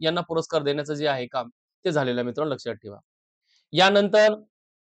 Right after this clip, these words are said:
लँड हिरो पुरस्कार सॉइल टेक्स्चर, जमिनीचा पोत. जमिनीचा पोत म्हणजे जमिनीची जी काही सुपीकता, सुपीकता आहे मित्रांनो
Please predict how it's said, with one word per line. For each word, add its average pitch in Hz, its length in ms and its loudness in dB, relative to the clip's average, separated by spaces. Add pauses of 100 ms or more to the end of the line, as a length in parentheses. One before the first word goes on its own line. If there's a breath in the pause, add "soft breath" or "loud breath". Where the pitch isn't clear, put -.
(240)
लँड 202 420 2
हिरो 190 300 4
पुरस्कार 185 480 2 (520)
सॉइल 202 480 4
टेक्स्चर, 190 500 2 (280)
जमिनीचा 190 460 2
पोत. 196 320 6 (120)
जमिनीचा 175 340 0
पोत 190 280 0
म्हणजे 185 240 -2
जमिनीची 180 440 -4
जी 175 100 -8
काही 185 100 -6
सुपीकता, 175 680 0
सुपीकता 175 420 -6
आहे 160 100 4
मित्रांनो 135 400 -4